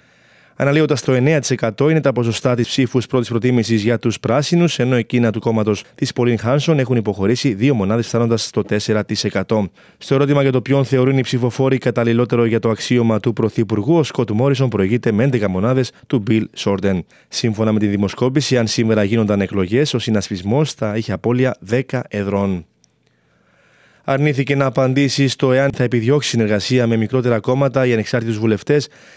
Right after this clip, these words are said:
σε περίπτωση αποτυχίας σχηματισμού αυτοδύναμης κυβέρνησης του Συνασπισμού,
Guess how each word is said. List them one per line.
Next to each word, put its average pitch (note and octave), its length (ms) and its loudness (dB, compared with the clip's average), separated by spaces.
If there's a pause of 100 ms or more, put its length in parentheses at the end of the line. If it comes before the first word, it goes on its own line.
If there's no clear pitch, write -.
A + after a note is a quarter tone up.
(120)
σε - 200 -2
περίπτωση C3 500 0
αποτυχίας A#2+ 600 0
σχηματισμού A2+ 680 0
αυτοδύναμης A2+ 640 0
κυβέρνησης A2+ 560 0
του A2 80 -8
Συνασπισμού, G#2+ 640 0